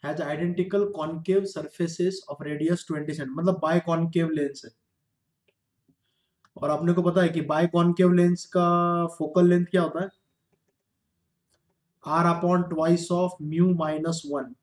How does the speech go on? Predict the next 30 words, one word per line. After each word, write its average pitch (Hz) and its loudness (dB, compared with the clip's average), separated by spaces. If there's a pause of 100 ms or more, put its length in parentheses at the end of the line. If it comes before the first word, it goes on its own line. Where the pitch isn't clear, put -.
(440)
लेकिन 151 -8
यहाँ 170 2
पे 185 4
माइनस 165 2
आता 139 -4
है, 120 -8 (1300)
नेगेटिव 175 6
फोकल 160 2
लेंथ 151 0
आती 127 -6
है 120 -10 (640)
biconcave 135 -2
की। - -10 (1160)
अब 165 -4
इनका 165 4
क्या 202 6
कहना 180 6
है 156 -2 (1900)
कि, 180 6 (380)
अ, 143 0
जो 156 2
material 185 8
है - -2 (1040)
उसका 156 0
refractive 196 2
index 196 2
one 185 2
point 190 2
three 165 0
है 117 -4